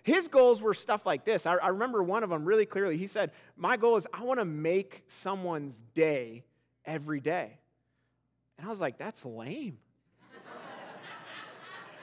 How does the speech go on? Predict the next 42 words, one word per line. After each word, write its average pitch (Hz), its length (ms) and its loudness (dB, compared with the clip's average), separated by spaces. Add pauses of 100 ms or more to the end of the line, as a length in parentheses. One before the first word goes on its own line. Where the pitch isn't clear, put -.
(1160)
That, 254 320 4
that's, 254 320 6 (440)
I 247 140 10
was 330 260 6
immature 311 640 6
back 247 300 8
then, 190 220 2
church. 240 280 4
I've, 226 220 6 (420)
I've 202 220 6
<laughs> - 0 -
grown 269 480 4
so 262 460 0
much 226 400 2 (400)
since 208 160 -2
that 220 120 6
day. 240 160 4 (240)
But 262 140 10
I, 302 140 10 (100)
and 269 80 4
he, 302 220 4
like, 240 200 6
all 311 200 10
his 277 160 2
goals 240 400 8
were, 226 120 4
like, 196 220 8
like 165 440 2
that. 135 380 0
I - 60 -2
was 214 80 0
like, 247 160 2
"Well, 226 120 4
they 254 220 4
can 330 200 -2
make 320 200 0
their 214 200 4 (100)
own 349 360 2
day. 131 300 2
Like, 175 200 4
I 269 80 10
wanna, 294 420 6